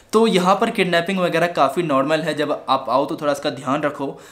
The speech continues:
अ, किस area में travel कर रहे हो। सबसे पहली बात कहूँगा कि अफगानिस्तान is not a touristic country। यहाँ पे आप नहीं आओ यार, please नहीं आओ। मुझे अगर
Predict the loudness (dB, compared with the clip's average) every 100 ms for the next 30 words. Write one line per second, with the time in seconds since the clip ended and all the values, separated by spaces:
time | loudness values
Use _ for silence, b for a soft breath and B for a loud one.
0 | B B -4 0 0 0 2 2 0 2
1 | 2 2 0 -2 -2 -2 0 2 2 2
2 | 2 2 -2 0 0 0 0 -2 -2 -6
3 | -6 -4 -4 -4 -4 -6 -6 -8 -8 -8
4 | -16 -18 b b b b 0 2 4 2
5 | 2 4 4 4 -6 -20 _ _ -6 0
6 | 2 4 6 4 2 0 0 2 0 2
7 | 0 -2 B B -2 2 4 2 -4 -14
8 | _ -2 0 -2